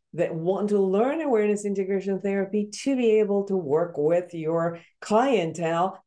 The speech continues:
uh, the Awareness Integration Therapy book, the Clear the Past,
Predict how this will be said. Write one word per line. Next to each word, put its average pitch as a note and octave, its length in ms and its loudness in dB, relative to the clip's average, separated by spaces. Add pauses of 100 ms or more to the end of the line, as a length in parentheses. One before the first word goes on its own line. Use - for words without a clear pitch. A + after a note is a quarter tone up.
(160)
uh, E3+ 240 4
the E3 100 0
Awareness F3+ 380 0
Integration E3 540 -4
Therapy D#3 380 0
book, B3+ 360 0
the - 80 -6
Clear F3+ 400 0
the E3 80 -2
Past, B3 460 -2